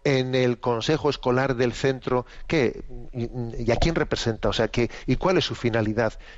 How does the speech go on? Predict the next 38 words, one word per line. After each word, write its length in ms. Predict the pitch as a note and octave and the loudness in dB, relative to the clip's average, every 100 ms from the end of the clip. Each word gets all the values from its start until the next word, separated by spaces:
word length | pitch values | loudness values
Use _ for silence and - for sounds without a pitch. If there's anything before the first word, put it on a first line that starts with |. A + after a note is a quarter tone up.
| - | -8
Pues 140 | G#2 A2+ | -4 -2
es 60 | |
una 120 | F#3 | 0
especie 320 | D#3 B2+ - A#2 | 2 2 2 2
de 100 | A2+ | 2
comisario 520 | A2 G#2+ - A2 G2 | -2 -2 0 0 0
político. 640 | G2 G#2 - A2+ F#2+ - - - - - - - - - - _ _ _ _ - _ _ - | 2 0 0 -2 -2 -8 -14 -20 -20 -20 -20 -20 -20 -20 -20 _ _ _ _ -20 _ _ -2
Y 120 | A#2 | 0
esto 320 | A#2+ D#3+ E3 - | 2 0 0 0
nos 120 | A2+ | 0
lo 100 | A2 | 2
tenemos 280 | A2+ A#2 C3+ | 2 2 0
que 100 | - | -2
tragar, 520 | C3 C3 E3+ - - - | 0 0 0 -2 -6 -4
¿eh? 140 | F#3+ - - - _ - _ - - _ | -4 -6 -18 -20 _ -20 _ -20 -20 _
Pues 160 | A2 - | -6 -2
que 80 | A#2+ | 0
en 80 | |
un 100 | C#3+ C#3 | 0 0
consejo 600 | C3+ A#2+ D3+ C3 A2+ G2+ | 0 2 0 0 0 0
de, 160 | G#2+ A2+ | 0 0
de 140 | A#2 | 0
un 120 | B2 | 0
colegio 560 | - B2+ C3 - B2+ - - - - - | 2 2 2 2 -2 -2 -10 -12 -12 -8
¿eh? 120 | C3+ - - | -8 -6 -4
Pues, 140 | - | -2
por 140 | A2+ | 0
ejemplo, 360 | A2+ - E3+ B2 | 2 2 0 -2
de 200 | - B2 | 0 0
Iniciativa 460 | A#2+ A2+ G#2+ C3+ C3 | 2 0 2 2 2
Social 340 | C#3 D3+ C#3+ | 2 0 0
Católica, 540 | D3+ - D#3 D3+ F3 E3 - - - | 0 0 0 0 -2 -2 -14 -18 -4
tenga 240 | D#3 D#3+ | 0 0
que 120 | D#3+ C3+ | 0 0
tener 260 | B2 A#2 | 0 2
ahí 140 | A#2+ A2+ | 2 2
ese 160 | A#2 | 0
representante 840 | A2+ A2 A#2 A#2 A2 A#2 A2 A#2 | -2 0 -2 -2 0 -2 0 0